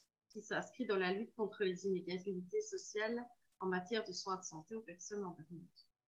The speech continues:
Mais évidemment, avant ça, j'ai eu un autre parcours. Donc, à la base, je suis scientifique de formation,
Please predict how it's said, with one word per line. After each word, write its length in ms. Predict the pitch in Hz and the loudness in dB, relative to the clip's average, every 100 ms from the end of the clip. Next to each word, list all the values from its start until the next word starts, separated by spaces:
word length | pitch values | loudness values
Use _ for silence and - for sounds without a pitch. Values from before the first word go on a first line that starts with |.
| - - - - | -20 -18 -18 -6
Mais 240 | 202 233 262 | 4 6 6
évidemment, 880 | 226 202 208 220 262 339 403 415 - _ - | 4 4 6 6 8 8 6 4 -4 _ 0
avant 320 | 214 196 190 | 2 2 0
ça, 380 | 190 - 247 - - | 0 6 6 6 4
j'ai 220 | - 196 | 2 4
eu 60 | 196 | 6
un 120 | 202 | 6
autre 340 | 269 - 294 | 4 2 -2
parcours. 560 | 175 - - 180 226 349 - - 214 | -2 -10 -4 2 2 2 -2 -10 0
Donc, 240 | 214 214 | 2 4
à 80 | 330 | 6
la 100 | 294 | 4
base, 680 | 170 165 196 277 - 180 180 | 6 6 6 4 4 0 0
je 140 | - 208 | 0 0
suis 200 | - 311 | 2 0
scientifique 600 | - 277 277 247 262 226 | 2 0 0 -4 -4 -2
de 80 | 220 | -2
formation, 640 | 208 185 180 - 202 | -2 -2 -2 -4 -10